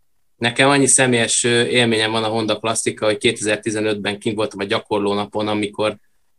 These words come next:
talán még a legjobban megközelíthetőek a játékosok. Sajnos az első versenynapon jöttünk aztán haza,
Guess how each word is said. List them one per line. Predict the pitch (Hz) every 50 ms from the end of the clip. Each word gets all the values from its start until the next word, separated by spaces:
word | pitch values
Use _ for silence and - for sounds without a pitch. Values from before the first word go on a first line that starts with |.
| _
talán | - 113 110 107 107 110
még | 113 110 113 107
a | 113
legjobban | 113 117 110 101 101 104 101 98 104 101
megközelíthetőek | 101 101 101 - - 110 101 104 101 101 98 - 107 101 - - 104 101 -
a | 104
játékosok. | 104 107 110 110 - 107 - 110 - - 110 -
Sajnos | - 123 110 107 104 101 -
az | -
első | 117 117 107 101 - -
versenynapon | 104 107 104 104 - - 101 98 101 101 - 101 101
jöttünk | 98 98 98 - - 104 101
aztán | 104 98 - - 98 98 98
haza, | - 101 98 107 117 123 123 123